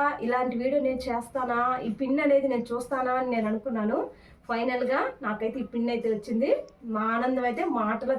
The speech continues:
చెప్పలేనండి, చాలా హ్యాపీగా ఉంది. YouTube ఎవరికన్నా స్టార్ట్ చేయాలి అనుకునే వాళ్ళు ఖచ్చితంగా స్టార్ట్ చేయండి. కాకపోతే కొంచెం ఒక్కొక్క వీడియో అయితే బాగా వెళ్తుందండి,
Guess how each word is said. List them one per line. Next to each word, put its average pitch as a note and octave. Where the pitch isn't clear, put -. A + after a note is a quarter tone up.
చెప్పలేనండి, A#3
చాలా A#3
హ్యాపీగా A3+
ఉంది. C4
YouTube E4+
ఎవరికన్నా C4
స్టార్ట్ B3+
చేయాలి B3+
అనుకునే A3
వాళ్ళు G#3
ఖచ్చితంగా B3+
స్టార్ట్ G#3+
చేయండి. A3
కాకపోతే D#4
కొంచెం E4+
ఒక్కొక్క D4+
వీడియో E4+
అయితే F#4+
బాగా D4+
వెళ్తుందండి, C#4+